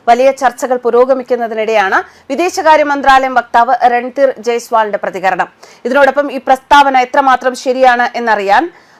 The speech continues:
തലാലിന്റെ സഹോദരന്റെ എഫ് ബി പോസ്റ്റിന് മലയാളം തർജ്ജമ വായിച്ചാൽ മതി. അറബിയിൽ കുറിച്ച പോസ്റ്റിന്റെ പരിഭാഷ ഇങ്ങനെയാണ്: "കുടുംബത്തെ ആരെയും കണ്ടിട്ടുമില്ല, സംസാരിച്ചിട്ടുമില്ല. കേരളത്തിൽ ഇരയുടെ കുടുംബത്തെക്കുറിച്ച് പ്രചരിക്കുന്ന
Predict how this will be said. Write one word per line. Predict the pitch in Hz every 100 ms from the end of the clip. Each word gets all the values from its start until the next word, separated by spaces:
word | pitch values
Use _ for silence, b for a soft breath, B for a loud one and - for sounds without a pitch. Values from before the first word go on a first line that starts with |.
| b 311
തലാലിന്റെ | 302 320 349 370 339
സഹോദരന്റെ | 320 277 262 277 269 262 233 -
എഫ് | 247 -
ബി | 277
പോസ്റ്റിന് | - 226 - 220
മലയാളം | 220 214 226 240 226 214
തർജ്ജമ | 196 180 220 208
വായിച്ചാൽ | 175 170 185 175
മതി. | 175 170 B B B -
അറബിയിൽ | 294 370 370
കുറിച്ച | 359 -
പോസ്റ്റിന്റെ | 330 262 262 277 254 262
പരിഭാഷ | 240 240 - 240 233 233 -
ഇങ്ങനെയാണ്: | 220 202 185 175 - -
"കുടുംബത്തെ | 233 247 247 254 -
ആരെയും | 220 240 247 220
കണ്ടിട്ടുമില്ല, | 208 226 247 233 240 370 B B 294
സംസാരിച്ചിട്ടുമില്ല. | 262 - 240 226 202 196 185 196 b b b
കേരളത്തിൽ | 320 339 370 370 359 -
ഇരയുടെ | 294 330 330 330
കുടുംബത്തെക്കുറിച്ച് | 277 285 311 311 277 269
പ്രചരിക്കുന്ന | 254 247 247 254 247